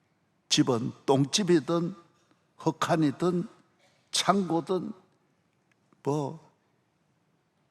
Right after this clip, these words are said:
그래서 저는 절대로 자는 걸,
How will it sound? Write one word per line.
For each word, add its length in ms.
그래서 300
저는 520
절대로 460
자는 440
걸, 260